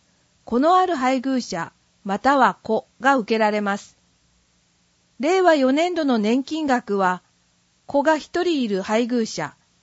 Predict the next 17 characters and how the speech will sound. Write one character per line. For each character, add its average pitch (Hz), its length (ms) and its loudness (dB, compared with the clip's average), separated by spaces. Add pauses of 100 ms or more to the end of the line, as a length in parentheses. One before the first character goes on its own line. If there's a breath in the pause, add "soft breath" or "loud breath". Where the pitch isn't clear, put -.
(300)
百 320 320 -6
万 349 380 0
一 208 140 -8
千 294 360 0
六 190 240 -2
百 269 280 -2
円、 175 220 -4 (680)
子 311 280 -2
一 - 340 -6
人、 202 200 -6 (720)
七 277 300 2
十 370 220 0
七 262 320 0
万 302 280 0
七 214 300 0
千 285 220 -2
八 202 200 -6